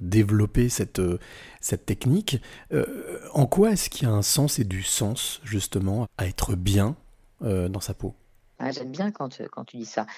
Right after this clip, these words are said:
Speaker 2: Un sens et du sens. Je pense qu'effectivement, euh, ça me permet de parler d'un, d'une autre notion gestaltiste qui est, euh, ici et maintenant, puisque dans la gestalt, il y a beaucoup d'éléments, euh,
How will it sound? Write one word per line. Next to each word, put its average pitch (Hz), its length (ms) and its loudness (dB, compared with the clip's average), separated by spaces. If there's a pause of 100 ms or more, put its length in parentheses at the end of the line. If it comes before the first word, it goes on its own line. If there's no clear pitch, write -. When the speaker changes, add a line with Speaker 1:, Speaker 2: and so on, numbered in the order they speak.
(160)
Speaker 2:
Un 131 160 4
sens 180 720 0
et 147 120 -2
du 131 160 -8
sens. - 720 -8 (300)
Je 160 160 0
pense 240 280 6
qu'effectivement, 185 920 -2 (300)
euh, 131 460 4 (540)
ça - 160 0
me 135 60 -2
permet 180 260 2
de - 40 -14
parler 151 340 0
d'un, 127 160 -2
d'une 135 200 -6
autre 185 140 -4
notion 160 340 -6
gestaltiste 143 720 -6 (360)
qui 139 320 -4
est, 151 260 0
euh, 117 400 0 (220)
ici 185 480 0
et 147 40 2
maintenant, 131 520 -2 (560)
puisque - 200 -4
dans 139 160 0
la 151 140 2
gestalt, 165 540 -2
il 131 80 -6
y - 20 0
a 123 40 -4
beaucoup 147 320 -8
d'éléments, 147 600 -2
euh, 113 300 0